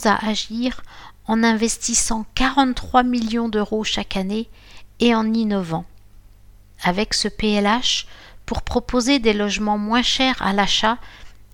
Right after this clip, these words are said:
et empêcher l'explosion des prix à la revente, nous resterons propriétaires pendant vingt-cinq ans des terrains publics sur lesquels les immeubles sont bâtis. Nous construirons mille nouveaux logements étudiants.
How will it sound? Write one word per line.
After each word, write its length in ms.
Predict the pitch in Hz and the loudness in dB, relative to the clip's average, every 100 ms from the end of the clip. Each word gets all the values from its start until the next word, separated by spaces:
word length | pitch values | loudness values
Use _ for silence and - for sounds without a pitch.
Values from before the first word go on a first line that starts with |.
| - | -4
et 120 | 208 | -2
empêcher 580 | - 247 - 254 - 277 | 2 0 2 0 2 2
l'explosion 720 | 240 247 - - 233 220 262 254 | 2 0 -2 0 -2 0 0 0
des 140 | 202 | -2
prix 360 | - - 240 233 | 0 0 0 -2
à 80 | 190 | -2
la 120 | 196 | -2
revente, 640 | 180 196 185 196 240 - - - - - - | 0 -2 -2 -6 -6 -12 -14 -20 -20 -20 -10
nous 120 | 214 220 | -2 2
resterons 560 | 233 - 240 233 254 | 4 4 0 0 0
propriétaires 1040 | 247 - 226 - 214 220 - 220 233 240 - | 0 -2 -2 -4 0 0 2 -2 -2 -4 -4
pendant 340 | 208 202 185 | -2 -2 -2
vingt-cinq 720 | 180 214 269 262 - 208 - | 0 2 2 2 2 2 0
ans 120 | 208 220 - - - - - - | -2 -2 -12 -20 -20 -20 -20 -14
des 180 | 185 226 | 0 0
terrains 420 | - 247 - 277 | 2 -2 2 2
publics 680 | - 247 208 226 269 - - | 2 -6 -2 -2 -2 -4 -4
sur 280 | - - 214 | -4 0 2
lesquels 500 | 214 - 240 240 226 | 2 2 2 4 2
les 240 | 202 190 | 0 2
immeubles 420 | 214 214 220 208 | 0 2 0 0
sont 220 | 196 - 202 | -6 -4 -2
bâtis. 520 | 196 196 - 185 - - - - - - - - | 0 0 -2 -2 -6 -16 -20 -20 -20 -20 -20 -12
Nous 140 | 208 220 | -4 -4
construirons 720 | - 208 - - 214 - 220 | -4 -6 -6 -2 -2 0 -2
mille 440 | 202 220 269 262 220 | 0 2 4 4 0
nouveaux 300 | 233 208 226 | -2 0 2
logements 460 | 208 196 208 208 | 2 0 -2 -2
étudiants. 560 | 202 202 - 180 180 | -2 -4 -6 -6 -4